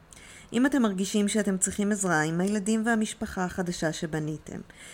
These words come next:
אם אתם צריכים הכוונה או מרגישים שאתם מאבדים את הילדים, אתם מוזמנים לפנות אליי בוואטסאפ או דרך האתר דאבליו דאבליו דאבליו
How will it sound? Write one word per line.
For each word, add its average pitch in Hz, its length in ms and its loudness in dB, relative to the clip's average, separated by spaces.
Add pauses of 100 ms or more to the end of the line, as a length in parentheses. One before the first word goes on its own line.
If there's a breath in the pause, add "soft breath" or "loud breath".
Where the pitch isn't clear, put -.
(120)
אם 233 100 4
אתם 240 180 4
צריכים 262 340 2
הכוונה 220 480 4 (140)
או 202 60 -2
מרגישים 196 460 0
שאתם 208 380 0
מאבדים 170 360 2
את 196 120 -2
הילדים, 196 540 0 (480 loud breath)
אתם 220 120 4
מוזמנים 220 400 4
לפנות 190 480 0
אליי 156 300 2
בוואטסאפ 165 580 -2 (120)
או 180 80 2
דרך 185 320 2
האתר 285 460 2 (460 loud breath)
דאבליו 220 360 4
דאבליו 165 320 2
דאבליו 185 440 0